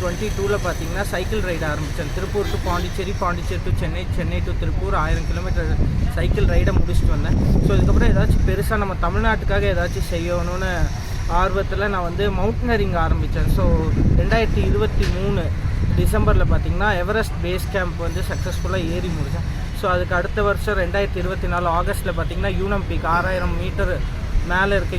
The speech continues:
யூன-, யூனம் பீக்கை வெற்றிகரமா ஏறி முடிச்சேன். So இந்த மாதிரி பிராக்டிஸ் எல்லாம் நிறைய எடுத்ததுக்கப்புறம் எனக்கு ஒரு கான்ஃபிடென்ட் வந்ததுக்கப்புறம் போன வருஷம் டிசம்பர் ரெண்டாயிரத்தி இருபத்தி நாலு வந்து ஆப்பிரிக்கா கண்டத்தோட மிக உயரமான மலையான மவுண்ட் கிளிமஞ்சாரோவை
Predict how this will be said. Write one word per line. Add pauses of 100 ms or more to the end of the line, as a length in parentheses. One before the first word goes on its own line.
யூன-, (580)
யூனம்
பீக்கை
வெற்றிகரமா (160)
ஏறி
முடிச்சேன். (300)
So (200)
இந்த (100)
மாதிரி (140)
பிராக்டிஸ்
எல்லாம்
நிறைய
எடுத்ததுக்கப்புறம்
எனக்கு
ஒரு
கான்ஃபிடென்ட்
வந்ததுக்கப்புறம் (340)
போன
வருஷம்
டிசம்பர்
ரெண்டாயிரத்தி
இருபத்தி
நாலு (720)
வந்து (760)
ஆப்பிரிக்கா
கண்டத்தோட
மிக
உயரமான (100)
மலையான
மவுண்ட்
கிளிமஞ்சாரோவை